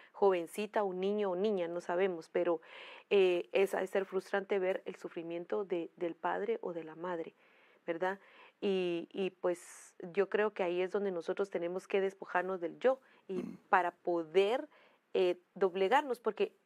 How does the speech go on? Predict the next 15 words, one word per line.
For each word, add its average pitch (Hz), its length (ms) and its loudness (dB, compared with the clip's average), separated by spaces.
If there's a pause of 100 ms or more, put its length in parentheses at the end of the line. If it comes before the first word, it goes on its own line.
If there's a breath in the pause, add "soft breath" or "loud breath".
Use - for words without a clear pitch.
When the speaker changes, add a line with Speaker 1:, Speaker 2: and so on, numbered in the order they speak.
(200)
Speaker 1:
eh, 196 180 -6
nosotros 202 460 0
decimos, 214 520 0
este, 302 560 0
el 214 60 2
matrimonio 208 640 2
no 226 340 2
es 220 200 2
de 202 200 2 (200 soft breath)
cien 196 260 2
metros, - 460 -4 (640)
el 196 100 2
matrimonio 202 800 2
es 202 460 0 (480)
de 175 360 0